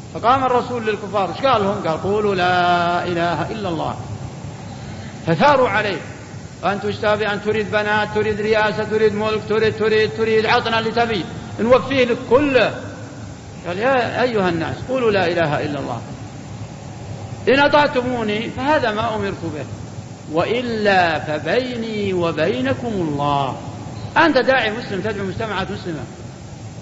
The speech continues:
لماذا ما تقول: "أنتم أيها المجتمعات المسلمون، المسلمين، حققوا لا إله إلا الله، اتركوا الخرافات والتوسل بالقبور،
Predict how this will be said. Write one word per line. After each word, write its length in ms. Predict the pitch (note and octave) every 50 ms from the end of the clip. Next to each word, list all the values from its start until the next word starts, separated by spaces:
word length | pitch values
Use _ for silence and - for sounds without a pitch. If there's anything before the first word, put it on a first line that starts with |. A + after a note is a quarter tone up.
| - - E3+
لماذا 420 | A3+ B3+ C#4 D4+ D#4 D4+ C#4 C4+
ما 120 | C4+ C#4 C4
تقول: 280 | B3 A#3+ A#3+ A#3 A#3+
"أنتم 220 | C4+ C#4+ - C4 A#3+
أيها 360 | F#3 F#3+ A#3+ B3 A#3+ A#3+ A#3
المجتمعات 560 | A#3 A#3 G#3+ A#3 A3+ A3+ A3+ B3 C#4 C4 B3
المسلمون، 640 | A#3+ A#3 A3+ G#3 - G#3+ G#3+ G#3+ G#3+ G3 D#3+ C3 - - - - A#2
المسلمين، 520 | E3 F#3+ G3+ - G#3 G#3+ G#3+ G#3 F#3 D3+ - - - - - - - - - - - - - -
حققوا 600 | - - - - - - - C4+ C4 - B3 A#3+
لا 220 | A#3 A#3 A#3 A3+ A#3
إله 340 | A3+ A3 G#3 G3 G#3+ G#3
إلا 180 | A3 A3 G#3+ G#3+
الله، 380 | G#3 G3+ G3+ G3+ G3 D#3+ - - - - - - - - - - - - - - - -
اتركوا 460 | D4+ E4+ E4 C#4+ C#4 C4+ B3+ - B3
الخرافات 600 | G#3+ F3 A3+ A#3+ A3+ A3 G3 G#3+ A#3+ A#3+ A3+ G#3+ - - - - - - - - - - - - - - - - - - - - - - - - - -
والتوسل 560 | F3 G3+ G3+ - A3+ A3+ C4+ C4+ - - B3+
بالقبور، 760 | B3 A#3+ B3 A3+ A#3 A3+ A3+ B3 C4+ C4+ C4 A#3+ G3 F#3+ -